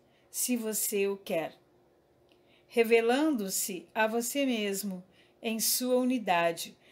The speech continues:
você permite àqueles que o acompanham nesta ronda tomar consciência, modificar suas atenções,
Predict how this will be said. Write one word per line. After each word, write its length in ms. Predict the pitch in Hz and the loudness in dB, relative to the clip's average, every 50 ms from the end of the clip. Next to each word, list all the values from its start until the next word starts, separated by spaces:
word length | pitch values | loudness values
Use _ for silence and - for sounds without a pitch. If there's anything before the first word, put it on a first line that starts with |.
| - _ - | -20 _ -10
você 340 | - 196 190 - - 214 | -6 -2 -2 0 0 0
permite 840 | 208 - 220 208 208 208 214 226 233 240 233 - - - 277 269 381 - | 0 0 -2 -2 0 -2 -2 0 -2 -2 -2 -4 -6 -6 -6 -8 -10 -8
àqueles 680 | - 214 214 214 - 233 214 214 214 220 220 208 - - | -4 -4 -4 -4 -2 -2 -2 0 -2 -4 -4 -6 -6 -6
que 280 | - - 233 220 226 226 | -8 -8 -8 -6 -6 -6
o 180 | 226 214 214 | -4 -2 -2
acompanham 840 | 208 214 208 - 254 247 247 240 - 226 214 214 214 208 208 208 202 | -2 -2 -2 -2 -2 -2 -2 -4 -2 -2 0 0 0 -2 -4 -4 -4
nesta 540 | 202 190 185 185 185 185 - - - 185 | -2 0 2 2 2 0 -2 -2 -2 -4
ronda 600 | 175 - 170 196 202 233 262 269 285 285 330 349 339 - - - - - - _ _ _ _ _ _ - | -2 -2 -2 0 0 2 2 2 2 0 0 -2 -2 -6 -16 -20 -20 -20 -20 _ _ _ _ _ _ -2
tomar 440 | 302 320 330 320 302 294 294 285 285 | 2 2 2 4 2 2 2 0 -2
consciência, 880 | 302 302 302 - - - - 202 185 180 180 175 - - - 160 156 - _ _ _ _ _ - | -6 -6 -4 -4 -4 -4 -4 -4 -4 -4 -4 -4 -4 -4 -4 -6 -8 -10 _ _ _ _ _ -8
modificar 1000 | 220 214 220 214 202 - - - 208 196 - - 214 208 214 220 233 240 240 240 - | -4 -2 -2 -2 -2 -4 -6 -8 -8 -8 -2 0 2 4 4 6 6 4 2 -2 -6
suas 580 | - - - - - 262 262 262 262 254 240 254 | -4 -2 -2 -2 -2 -2 0 0 0 2 2 2
atenções, 960 | 240 240 240 - 247 247 240 240 - - 190 175 175 170 170 - - - - | 0 0 0 -2 -2 -2 0 0 0 -2 -2 -4 -4 -4 -6 -6 -6 -8 -8